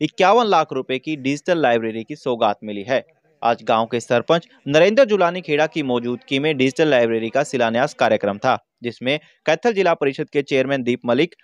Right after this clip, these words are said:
और जाट शिक्षण संस्थान के प्रशासक और तहसीलदार डॉक्टर अनिल बिढ़ान भी मौजूद रहे। जुलानी खेड़ा गांव के पंचायत घर के पास बनने वाली डिजिटल लाइब्रेरी तमाम अत्याधुनिक सुविधाओं से लैस होगी। इसका फायदा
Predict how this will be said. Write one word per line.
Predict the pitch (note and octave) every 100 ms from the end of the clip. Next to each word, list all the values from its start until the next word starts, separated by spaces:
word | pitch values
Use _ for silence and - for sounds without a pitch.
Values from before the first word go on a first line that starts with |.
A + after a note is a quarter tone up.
| _
और | C#3+ D3+
जाट | E3+ G3+ G#3+
शिक्षण | F3 F#3+
संस्थान | F3+ G3+ - - D#3+ E3+
के | D#3+
प्रशासक | C#3 C3+ C3+ C3+ E3 D3
और | C3
तहसीलदार | B2+ B2+ C3+ C3 C#3+ A2
डॉक्टर | A#2+ - D#3+
अनिल | C#3+ C#3 C3+
बिढ़ान | A#2 A2+ A2
भी | A2+
मौजूद | C3 B2 G#2+ G2+
रहे। | A2+ B2+ - _ _
जुलानी | A#2+ A2 A2
खेड़ा | G#2 A2 G#2+
गांव | A2 A#2
के | A#2 A#2+
पंचायत | A#2 A2+ A#2 A#2
घर | A#2
के | A2 A2+
पास | G#2+ G#2+ A2
बनने | A#2+ C#3+ D#3+
वाली | A#2+ B2
डिजिटल | B2 A#2+ - D#3+
लाइब्रेरी | B2+ A#2 B2 D#3 G3 _ _ -
तमाम | F3+ A#3 B3+
अत्याधुनिक | G#3+ F#3 E3+ D#3+ G3
सुविधाओं | - C3 B2 A#2+
से | A#2+ D#3
लैस | B2 A2+ -
होगी। | A2 C#3 - _ -
इसका | A#2 - A2+
फायदा | A2 A2 C#3